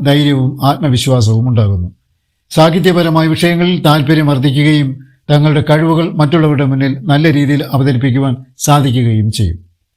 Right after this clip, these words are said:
മറ്റുള്ളവർക്കിടയിൽ നമുക്ക് ഒരു മതിപ്പുണ്ടാകുന്നതുമാണ്. എന്നാൽ ശാരീരികമായ കുറച്ച് പ്രശ്നങ്ങൾ ഉണ്ടായിരിക്കുകയും ചെയ്യും.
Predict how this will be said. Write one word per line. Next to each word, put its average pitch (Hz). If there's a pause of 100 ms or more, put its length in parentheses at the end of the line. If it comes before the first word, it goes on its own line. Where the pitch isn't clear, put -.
(300)
മറ്റുള്ളവർക്കിടയിൽ 180
നമുക്ക് 175
ഒരു 160
മതിപ്പുണ്ടാകുന്നതുമാണ്. 123 (640)
എന്നാൽ 170
ശാരീരികമായ 180
കുറച്ച് 156
പ്രശ്നങ്ങൾ 160
ഉണ്ടായിരിക്കുകയും 127
ചെയ്യും. 98